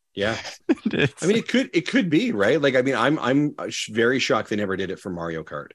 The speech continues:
Speaker 1: I thought Mario Kart would lend itself very well to a, to a live service. Like, put tracks, you know, put tracks into a rotation every once in a while that are available, right? Maybe you can purchase them, purchase different skins for your cars or vehicles,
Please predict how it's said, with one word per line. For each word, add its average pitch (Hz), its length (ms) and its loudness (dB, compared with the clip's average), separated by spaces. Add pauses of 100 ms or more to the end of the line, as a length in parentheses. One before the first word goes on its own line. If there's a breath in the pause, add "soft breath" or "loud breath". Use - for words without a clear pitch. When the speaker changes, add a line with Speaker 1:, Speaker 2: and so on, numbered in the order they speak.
(520 soft breath)
Speaker 1:
I 92 40 -10
thought 107 180 -2
Mario 104 320 0
Kart 98 280 -2
would 90 100 -8
lend 87 240 -6
itself 85 320 -6
very 87 260 -4
well 82 220 -6
to 85 360 -8
a, 85 60 -12
to 92 160 -10
a 85 40 -6
live 80 360 -8
service. 80 600 -8 (320 soft breath)
Like, 95 180 -2
put 143 160 0
tracks, 110 460 -2
you 127 260 0
know, 107 80 2
put 135 160 -2
tracks 113 380 -2
into 117 160 0
a 110 40 4
rotation 104 680 0 (420 loud breath)
every 120 220 2
once 127 280 0
in 131 60 0
a 127 40 2
while 127 180 2
that 127 120 2
are 131 60 2
available, 131 760 4
right? 117 340 2
Maybe 110 240 -2
you 101 100 -2
can 95 240 -6
purchase 113 440 -2
them, 110 200 0
purchase 101 280 -4
different 98 300 -6
skins 107 360 -4
for - 100 -8
your 104 140 0
cars 107 540 0
or 98 60 -6
vehicles, 104 800 -4